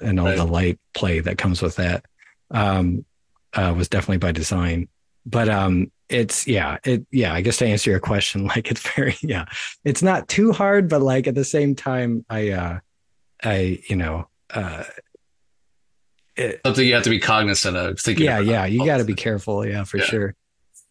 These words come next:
Speaker 2: Yeah, I mean, and again, the, even the title itself is so great, uh, Beneath the Trees Where
Speaker 1: Oh,
Speaker 2: No
Speaker 1: thanks.
Speaker 2: It just, it just immediately evokes "Where nobody see." Why would you not want somebody to see? Like, it just, it really, it really pulls you in. So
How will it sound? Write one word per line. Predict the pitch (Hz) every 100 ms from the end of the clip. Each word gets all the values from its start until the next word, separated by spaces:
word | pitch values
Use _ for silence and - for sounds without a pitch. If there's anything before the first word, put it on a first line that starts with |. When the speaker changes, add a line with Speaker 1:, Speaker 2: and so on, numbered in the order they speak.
| _ _ _ _
Speaker 2:
Yeah, | 110 104
I | 101
mean, | 127
and | 185
again, | 226 294 185
the, | 131
even | 196 254
the | 135
title | - 135 110
itself | 95 - 113 95
is | -
so | 110
great, | 101 101 104 95 -
uh, | 104 104 95
Beneath | 104 107 107 95
the |
Trees | 104 107 98
Where | 98
Speaker 1:
Oh, |
Speaker 2:
No | 123
Speaker 1:
thanks. | 98 220 226 - 104
Speaker 2:
It | 98
just, | 110 104 -
it | 123
just | 110 117 -
immediately | 127 135 143 135 131
evokes | 117 101 117 123 - - - - - - - _ _ _ _ _ _
"Where | 131 151
nobody | 165 156 147
see." | - 127
Why | 135
would | 165 147
you |
not | 147 156
want | 135 -
somebody | 131 131
to | 123
see? | 113
Like, | 98 92
it | 101 110
just, | 113 - - - -
it | 107 107
really, | 117 113 104 -
it | 117
really | 113 110
pulls | 107 117 104
you | 110
in. | 110 98
So | - 107 101